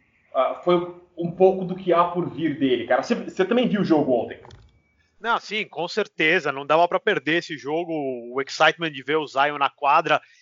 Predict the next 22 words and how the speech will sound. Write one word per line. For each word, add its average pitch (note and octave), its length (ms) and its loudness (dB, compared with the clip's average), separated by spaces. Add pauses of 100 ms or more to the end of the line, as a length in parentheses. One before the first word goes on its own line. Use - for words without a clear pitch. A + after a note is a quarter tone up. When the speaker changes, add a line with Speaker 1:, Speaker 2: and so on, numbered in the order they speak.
(100)
Speaker 2:
e G#3 120 -6
todas C#4 420 0
essas C#4 280 0
dúvidas A#3 440 -2
que - 80 -2
a G3 60 0
gente F#3 280 -10
tinha, F#3+ 400 -4 (560)
ah, D#3+ 460 4
desde G#3 240 2
essa C4 180 2
parte G#3 360 -2
puramente G3+ 640 -4
de, E3+ 200 -6 (720)
relacionada F3 380 -4
ao E3 80 0
basquete, F3 380 -2
se E3+ 80 -4
ele D#3+ 100 -10
ia F#3 120 4
conseguir F3 340 -12
traduzir E3+ 760 -4